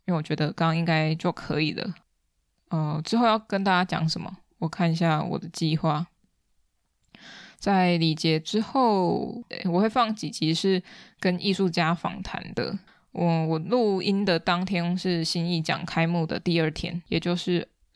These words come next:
今天几号？<laughs> 今天几号？哦，十八、十九号。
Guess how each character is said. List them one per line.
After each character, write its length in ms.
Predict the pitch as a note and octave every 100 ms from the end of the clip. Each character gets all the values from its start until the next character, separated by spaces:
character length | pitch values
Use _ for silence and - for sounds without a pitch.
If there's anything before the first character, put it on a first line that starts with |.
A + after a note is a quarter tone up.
| _ _ _ _
今 140 | - E3
天 60 | E3
几 120 | D#3+
号？ 280 | E3+ - - _ _
<laughs> 320 | - - _
今 160 | - C4
天 80 | C#4+
几 300 | - - E3+
号？ 240 | - A3+ - _ _ _ _ _ _ -
哦， 100 | F3
十 360 | - - F#3
八、 280 | F#3+ A3 B3
十 240 | - F3
九 240 | D#3+ D3+ -
号。 360 | - E3+ F3